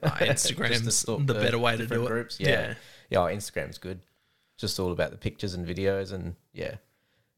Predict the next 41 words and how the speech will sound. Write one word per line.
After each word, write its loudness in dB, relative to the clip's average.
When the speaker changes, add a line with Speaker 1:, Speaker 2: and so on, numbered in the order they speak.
Speaker 1:
No, -4
Speaker 2:
That's 0
heaps -2
Speaker 1:
awesome. 0
Speaker 2:
better. -6
Speaker 1:
Awesome. 0
Yeah, 6
r-, 0
definitely 6
go 4
check 4
out 4
his, 0
his 2
channel. 4
Watch, 6
watch 4
the 0
videos. 0
They're, 2
um, 0
they're 4
really 4
good. 2
That 2
last 6
one 2
with 0
the -4
buff -4
is -6
just -2
Speaker 2:
<laughs> -8
Speaker 1:
an 6
insanely 2
good -4
video. -2
And 2
the -2
one, -4
the 0